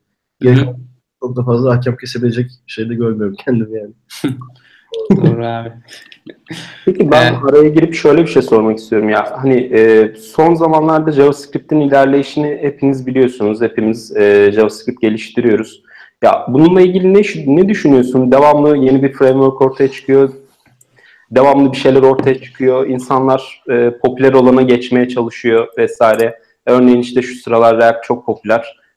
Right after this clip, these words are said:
Speaker 3: E, bakıyorsunuz tüm şirketler React yazmaya çalışıyor ama aslında nasıl, neden yazmaları gerektiğini çok da bilmiyorlar. Bununla ilgili yorumun var mı?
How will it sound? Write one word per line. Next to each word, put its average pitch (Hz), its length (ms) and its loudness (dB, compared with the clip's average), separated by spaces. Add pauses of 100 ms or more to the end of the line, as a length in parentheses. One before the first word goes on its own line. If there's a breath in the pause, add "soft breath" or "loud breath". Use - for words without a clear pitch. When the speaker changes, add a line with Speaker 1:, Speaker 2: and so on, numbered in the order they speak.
Speaker 3:
E, 110 340 0
bakıyorsunuz 123 540 -2
tüm 127 160 -2
şirketler 113 520 -2
React 113 280 0
yazmaya 107 340 -2
çalışıyor 113 460 -4
ama 117 220 0
aslında 123 360 0
nasıl, 127 280 0 (240 loud breath)
neden 127 320 2
yazmaları 107 500 0
gerektiğini 104 540 -2
çok - 280 -6
da 117 100 -4
bilmiyorlar. 104 760 -6
Bununla 147 280 0
ilgili 143 260 -2
yorumun 139 400 2
var 165 120 -4
mı? 131 220 -8